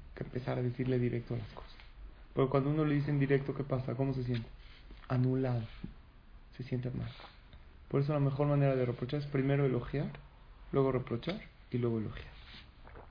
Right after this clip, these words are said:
Primero, a tu hijo, a tu vecino, a tu empleado, le das un elogio. Lo llamas a tu escritorio. Lo empiezas a elogiar. Si es un empleado,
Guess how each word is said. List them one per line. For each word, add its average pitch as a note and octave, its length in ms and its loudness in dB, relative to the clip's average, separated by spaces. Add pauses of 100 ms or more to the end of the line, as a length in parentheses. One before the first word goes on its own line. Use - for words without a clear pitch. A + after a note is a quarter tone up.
(420)
Primero, D#3+ 380 2 (120)
a B2+ 80 -2
tu C3+ 160 0
hijo, C#3+ 220 2
a C#3 80 2
tu - 80 -2
vecino, C3 380 0
a B2+ 80 -2
tu B2 80 -2
empleado, B2 340 0
le C3+ 100 2
das B2+ 140 0
un C3 120 2
elogio. A2+ 300 0 (1400)
Lo A#2+ 80 2
llamas E3+ 240 4
a D3 60 2
tu B2+ 100 2
escritorio. A#2+ 440 -4 (680)
Lo B2 80 0
empiezas C#3+ 280 0
a - 20 -2
elogiar. - 340 -6 (800)
Si - 120 -6
es C3 80 -2
un C#3 100 2
empleado, B2 360 0